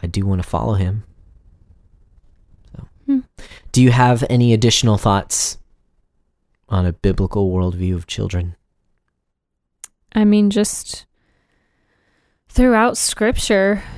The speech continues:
Speaker 2: um, children are always, I mean, looked at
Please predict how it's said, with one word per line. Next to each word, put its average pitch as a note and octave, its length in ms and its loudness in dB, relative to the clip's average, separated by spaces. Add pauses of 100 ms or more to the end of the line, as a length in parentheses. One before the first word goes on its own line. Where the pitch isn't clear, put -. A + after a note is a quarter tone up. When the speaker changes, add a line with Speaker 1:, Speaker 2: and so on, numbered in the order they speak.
(1000)
Speaker 2:
um, F3+ 520 -4 (2000)
children F#3 1000 -2
are G3 200 -2
always, F3+ 880 -2 (1080)
I F#3 40 -6
mean, E3 280 -6
looked E3+ 300 -6
at E3+ 260 -4